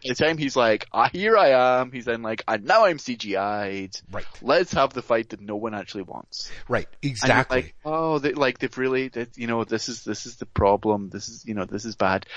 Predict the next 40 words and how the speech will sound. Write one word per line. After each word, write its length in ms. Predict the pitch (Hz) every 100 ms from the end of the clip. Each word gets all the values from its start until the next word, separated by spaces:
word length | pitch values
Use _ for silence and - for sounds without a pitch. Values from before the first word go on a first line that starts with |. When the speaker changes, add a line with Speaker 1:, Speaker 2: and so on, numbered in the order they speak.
| - -
Speaker 1:
And 140 | 143
it's 160 | 147 127
like 280 | 127 127 -
D 100 | 120
C 160 | -
were 140 | 123 113
like, 240 | 107 -
"You 80 | 117
know 140 | 143
what? 260 | 208 185 160
We 80 | 135
can 160 | 156
make 160 | 147 147
that 160 | 135 117
seem 140 | 123
better 260 | 110 107 107
in 60 | 101
retrospect." 480 | 98 98 - 104 180
Speaker 2:
<laughs> 840 | 170 - 605 480 - - - 240 -
I 100 | 180
personally 540 | - 240 240 196 160
think 240 | 151 165 147
that 160 | 131
they 100 | 135
walked 340 | 131 123 127 147
out 200 | 151 110
being 160 | 113
like, 180 | 101 95
"Well, 80 | 104
that's 280 | 143 214 -
the 80 | 120
scene 220 | 135 120
that 140 | 110 95
works. 640 | 135 113 90 - - - -
That's 240 | 117 - -
clearly 540 | - 135 160 151 123
the 140 | 104
stuff 400 | 104 - 104 -
that 260 | - 101 101
really, 460 | 110 110 104 98